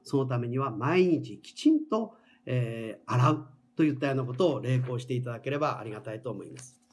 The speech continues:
えー、では、もう一つですけども、頭髪の、お、除菌ということをお話をさせていただきます。頭にウイルスがいるの？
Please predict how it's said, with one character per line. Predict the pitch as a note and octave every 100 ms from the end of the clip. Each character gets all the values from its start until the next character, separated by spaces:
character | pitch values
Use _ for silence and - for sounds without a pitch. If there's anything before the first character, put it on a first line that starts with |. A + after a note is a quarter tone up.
| _ _ _
え | F#3+
ー、 | G3
で | A#3
は、 | F#3+ D#3 D3+ - - _ - _ _
も | C#3+ A3+
う | F#3+
一 | D3+
つ | B2+ A#2+
で | A2+
す | -
け | A#2
ど | A2
も、 | A#2 D3+ D3 A#2+ - _ _
頭 | - F#3+ F4
髪 | B3+ F4+ - C3+ B2+ - _ _ _ -
の、 | F3 E3 - A#2
お、 | A2 -
除 | B2+ B2
菌 | F#3 C3 - - _
と | E3+
い | E3+
う | F3
こ | D#3+
と | D3+ E3+
を | C#3
お |
話 | A#2 B2+ C3 D#3
を | C#3
さ | B2+
せ | A#2+
て | C#3
い | B2+
た |
だ | A2
き | -
ま | F#2
す。 | - - _ _ _ _ _ _ _ _
頭 | - B2+ F3 B3 D4
に | D#4+ F3+ - - _ _ -
ウ | B2 D3
イ |
ル | D3
ス | C3
が | D#3+ C#3+
い | -
る | E3
の？ | C#3 C#3 B2+